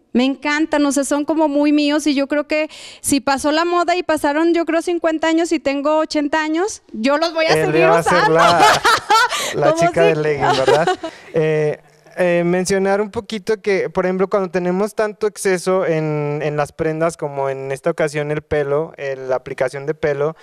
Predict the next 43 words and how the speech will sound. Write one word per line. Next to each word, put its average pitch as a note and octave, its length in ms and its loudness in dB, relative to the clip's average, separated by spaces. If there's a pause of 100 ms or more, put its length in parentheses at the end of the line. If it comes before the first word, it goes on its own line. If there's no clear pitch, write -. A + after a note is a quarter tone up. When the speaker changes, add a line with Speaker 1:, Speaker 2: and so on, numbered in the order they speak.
(220)
Speaker 2:
eh, C#3+ 540 0
sugerimos D#3+ 540 -4
agre-, D#3+ 420 0
eh, C#3 340 0
agarrar C#3+ 440 0
el, D#3+ 220 -2
el C3+ 180 -4
cabello, C3+ 380 -2
¿no? C3 100 -2
Speaker 1:
El A3+ 100 2
Speaker 2:
Porque A3 200 0
Speaker 1:
cabello. G#3+ 340 0
Speaker 2:
en, - 80 -8
en D3 420 -4
la C#3+ 120 0
ocasión D3+ 340 -4
especial, F3 520 -2
en C#3 200 -4
el C3+ 60 -4
bloque D3 280 -2
anterior, E3+ 400 -2 (320)
eh, C#3 320 -2
veíamos D3 480 -2
a E3+ 80 0
Karen D3+ 240 -2
con D3+ 140 -4
el C#3 80 -6
cabello C#3 320 -2
suelto D3+ 480 -4
en, C3+ 420 -6
con C3 220 -6
este D3 180 -10
tipo D3+ 340 -4
de, C#3+ 80 2
Speaker 1:
Ajá, A#3 240 2
pero A#3 140 2
Speaker 2:
de - 60 2
Speaker 1:
traía A3+ 260 2
un A3+ 60 0
Speaker 2:
ondas. B3 140 2
Speaker 1:
vestido, A#3+ 440 -2
entonces G3+ 360 2
era A#3 40 2